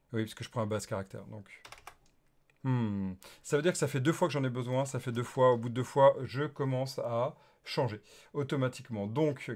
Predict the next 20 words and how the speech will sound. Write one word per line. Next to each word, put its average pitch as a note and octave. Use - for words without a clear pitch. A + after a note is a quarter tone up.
qu'est-ce D#3
que C3
j'ai B2+
besoin A2+
ici ? A2+
C'est A#2+
un G#2+
I C3
caractère. G2
Donc A2
là, C#3
on C3
va A2
rajouter A2+
un G2+
I D3
caractère. -
I B2
caractère. G#2+
Voilà. G2+